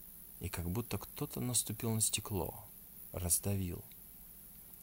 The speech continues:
Она затаила дыхание. Может, ей просто почудилось после всех этих ужасов на экране?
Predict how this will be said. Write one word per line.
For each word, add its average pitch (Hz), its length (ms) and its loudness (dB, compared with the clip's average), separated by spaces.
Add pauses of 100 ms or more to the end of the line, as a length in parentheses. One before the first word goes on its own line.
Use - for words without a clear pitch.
(120)
Она 85 220 4
затаила 113 480 2
дыхание. 85 720 -2 (840)
Может, 104 220 0
ей 82 100 2
просто - 320 6
почудилось 107 800 2 (540)
после - 260 6
всех - 380 8
этих - 320 -2
ужасов - 480 2
на 85 100 2
экране? 82 480 0